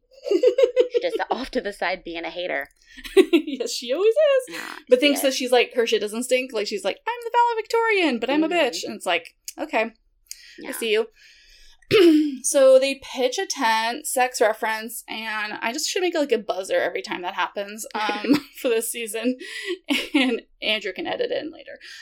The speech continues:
Speaker 2: Mm.
Speaker 1: Um, and then they make an outdoor shitter, which is great, because one time Katie shit her pants. So.
Speaker 2: <laughs> She needs it.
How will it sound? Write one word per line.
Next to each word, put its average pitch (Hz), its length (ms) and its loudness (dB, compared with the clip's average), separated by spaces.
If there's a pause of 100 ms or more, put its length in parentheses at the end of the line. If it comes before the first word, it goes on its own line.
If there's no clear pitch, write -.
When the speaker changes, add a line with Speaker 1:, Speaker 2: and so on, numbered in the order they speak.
(100)
Speaker 2:
Mm. 202 80 -4
Speaker 1:
Um, 226 680 -4 (220)
and 214 140 -12
then 226 80 -12
they 233 120 -8
make 220 220 -6
an 240 120 -6
outdoor 202 480 -2
shitter, 247 540 0 (1000)
which 208 220 -4
is 349 140 -6
great, 254 340 2 (880)
because 233 260 -4
one 214 160 -8
time 208 400 -8
Katie 196 280 -6
shit - 180 -6
her - 100 -6
pants. - 540 -6 (500)
So. 285 400 0
Speaker 2:
<laughs> - 480 -12
She - 200 -8
needs 240 260 -6
it. 165 240 -8